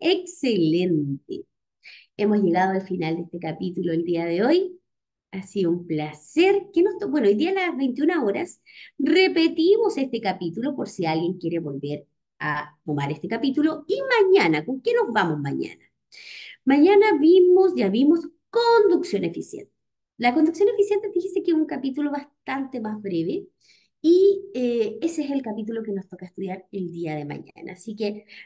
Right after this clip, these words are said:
nos volvemos a encontrar, ya sea a las veintiuna horas o mañana comenzamos a las diez de la mañana con videotest y también a las once de la mañana con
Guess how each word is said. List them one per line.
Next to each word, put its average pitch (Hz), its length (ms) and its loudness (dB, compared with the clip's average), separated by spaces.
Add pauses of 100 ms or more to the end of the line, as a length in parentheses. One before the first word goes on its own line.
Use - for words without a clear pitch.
nos 233 160 -2
volvemos 247 400 2
a 330 40 4
encontrar, 269 600 -2
ya 185 120 -6
sea 214 320 -4
a 202 60 -4
las 196 100 -8
veintiuna 151 480 -6
horas 349 380 -2 (300)
o 480 80 0 (120)
mañana 320 460 4
comenzamos 233 800 -2
a 185 60 -6
las 185 160 -8
diez 175 160 -6
de 160 80 -6
la 156 100 -4
mañana 165 400 -4
con 151 220 -6
videotest 180 760 -6 (340)
y 403 240 0
también 202 580 -2
a 214 80 -6
las 185 220 -8
once 165 260 -8
de 170 80 -8
la 175 120 -6
mañana 165 500 -4
con 202 300 -4